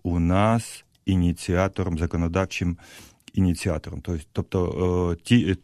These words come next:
тою структурою, яка відповідає за створення законів, внесення законів. І, і я зрозумів, що міністр оборони тут взагалі не при ділах, якщо він вивчає сімнадцятого, вибачте, січня,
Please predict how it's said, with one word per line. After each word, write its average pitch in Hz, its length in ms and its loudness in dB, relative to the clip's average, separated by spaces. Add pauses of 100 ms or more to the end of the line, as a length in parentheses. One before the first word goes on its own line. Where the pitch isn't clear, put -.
тою 131 260 8
структурою, 180 680 2
яка 131 360 4 (400)
відповідає 120 840 6
за 90 180 2
створення 160 520 2
законів, 160 560 0 (340)
внесення 131 640 6
законів. 156 580 2 (180)
І, 120 260 4 (340)
і 107 120 4
я 151 160 8
зрозумів, 147 420 4
що 139 120 4
міністр 143 340 6
оборони 135 400 4
тут 117 180 0
взагалі 123 320 4
не 85 120 2
при - 160 -2
ділах, 80 380 -2
якщо 87 320 0
він 98 180 4
вивчає 101 500 4
сімнадцятого, 90 840 -2 (340)
вибачте, 85 380 -2
січня, 170 540 2